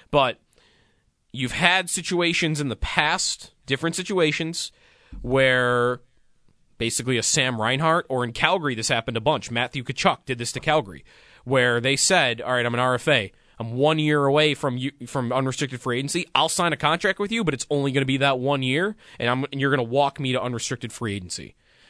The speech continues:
So you're opening yourself up to that possibility if you go into the offseason, if you go into arbitration as well, where you're kinda going into a lame duck year with Casey Middlestat next season. I would just pay him, I think.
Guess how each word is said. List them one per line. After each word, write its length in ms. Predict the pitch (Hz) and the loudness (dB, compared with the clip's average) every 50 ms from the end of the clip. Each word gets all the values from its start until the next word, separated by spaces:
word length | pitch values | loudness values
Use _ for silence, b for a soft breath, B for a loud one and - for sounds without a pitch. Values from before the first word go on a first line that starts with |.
| _ _ | _ _
So 500 | - - - 151 127 120 113 104 101 98 - _ _ _ _ _ _ _ _ _ _ _ _ _ _ _ _ _ _ _ - | -4 0 4 4 4 4 2 0 -2 -6 -10 _ _ _ _ _ _ _ _ _ _ _ _ _ _ _ _ _ _ _ -2
you're 200 | 147 151 160 175 | 2 4 6 6
opening 300 | 190 185 190 202 196 196 | 6 4 4 2 2 2
yourself 400 | 190 190 180 - - 208 175 - | 2 2 4 4 4 4 4 4
up 160 | 202 185 - - | 2 2 2 0
to 60 | 165 | 0
that 180 | 170 160 - | 0 0 0
possibility 760 | - 185 156 151 - 165 135 180 196 170 143 131 123 120 120 123 | 0 -2 0 0 0 0 2 2 2 2 2 2 2 0 0 0
if 100 | 120 - | -2 -4
you 80 | 139 135 | -4 0
go 240 | 127 147 143 143 | 2 2 2 2
into 120 | 143 135 127 | 2 0 -2
the 140 | 120 123 131 | 0 0 2
offseason, 560 | 143 151 156 - - 143 123 117 123 120 117 | 2 2 2 0 -2 -2 -4 -4 -4 -4 -4
if 80 | 113 | -4
you 80 | 139 131 | -2 0
go 100 | 131 131 | 0 2
into 160 | 131 123 - | 0 0 0
arbitration 960 | 127 123 123 110 110 - - - - 147 170 190 202 - - 117 101 95 101 b b b b b b b b b | 0 -2 -2 -2 -2 -4 -4 -2 0 2 2 2 2 0 0 -2 -4 -6 -8 b b b b b b b b b
as 200 | 135 131 131 127 | 2 2 2 2
well, 320 | 127 151 170 180 175 156 131 | 2 4 4 4 4 2 0
where 380 | 127 117 113 113 110 107 104 - - - _ _ _ | 0 0 0 0 -2 -2 -4 -6 -12 -20 _ _ _
you're 100 | - 139 | -4 2
kinda 220 | - 208 190 185 175 | 2 2 2 4 2
going 260 | 180 185 180 180 175 | 2 2 4 2 2
into 200 | 175 170 165 165 | 2 4 4 4
a 40 | 156 | 2
lame 340 | 147 151 170 170 156 165 147 | 2 2 0 0 0 0 2
duck 280 | 135 160 135 - - | 2 0 0 0 -2
year 280 | 147 165 180 110 - - - _ _ _ _ _ | -2 -2 -2 -2 -4 -10 -20 _ _ _ _ _
with 180 | 143 151 151 - | 0 0 0 0
Casey 320 | - 160 143 - - 123 | 0 -2 0 -2 -2 -2
Middlestat 520 | 117 151 160 143 - - 139 117 113 - - _ _ _ | 0 0 0 0 0 2 2 2 2 0 -4 _ _ _
next 380 | 110 113 131 151 127 - - - | -10 -2 -2 -2 0 0 -2 -2
season. 380 | - 175 175 156 110 - - - b b b b b | -2 -2 -2 -4 -6 -10 -14 -20 b b b b b
I 180 | - 196 269 311 | 2 4 4 2
would 140 | 277 233 180 | 2 0 0
just 320 | 156 175 160 - - _ | 0 -2 -2 -4 -6 _
pay 240 | - - - 165 196 | -4 0 2 2 2
him, 120 | 233 254 277 | 2 2 2
I 60 | 262 | 0
think. 380 | - 285 277 302 294 - - | 2 2 0 0 -2 -6 -14